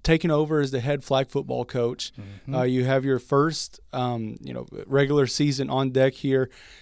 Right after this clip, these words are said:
Speaker 1: How did that opportunity become about, or come about for you to take the reins of that program only in its second year of <laughs> existence? You know, and,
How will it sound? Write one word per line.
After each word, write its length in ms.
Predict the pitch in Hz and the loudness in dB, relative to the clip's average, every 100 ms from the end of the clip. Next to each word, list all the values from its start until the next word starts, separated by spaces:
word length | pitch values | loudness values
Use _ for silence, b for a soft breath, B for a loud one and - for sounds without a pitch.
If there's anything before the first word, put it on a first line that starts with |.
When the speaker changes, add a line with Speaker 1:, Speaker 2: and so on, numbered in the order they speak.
| - | 2
Speaker 1:
How 180 | 165 | 4
did 220 | 254 156 113 | 6 2 2
that 300 | 135 196 - | 4 4 2
opportunity 640 | 135 127 127 139 127 120 | -2 -2 -2 -2 -2 -4
become 340 | 123 117 135 127 | -6 -6 -4 -6
about, 460 | 113 120 117 - | -4 -2 0 -2
or 180 | 123 131 | 2 2
come 200 | - 151 | 2 2
about 360 | 139 131 127 135 | 2 2 2 0
for 120 | 135 | -4
you 260 | 127 156 147 | -2 0 4
to 160 | 127 b b - | 2 b b -2
take 280 | 160 160 160 | 4 4 4
the 80 | |
reins 260 | 147 151 143 | 4 4 2
of 80 | 135 | 2
that 160 | 131 | 0
program 420 | 131 139 139 143 135 | 2 2 2 2 0
only 280 | 131 135 | 2 2
in 80 | 127 | 2
its 120 | 123 | -2
second 380 | - 147 139 135 | 0 0 0 -2
year 220 | 135 139 | -2 -2
of 100 | 135 | 0
<laughs> 100 | 127 | 0
existence? 680 | 120 131 139 202 208 160 - | 2 2 2 2 0 0 -2
You 60 | 147 | 0
know, 200 | 139 131 | 4 4
and, 120 | 120 | 2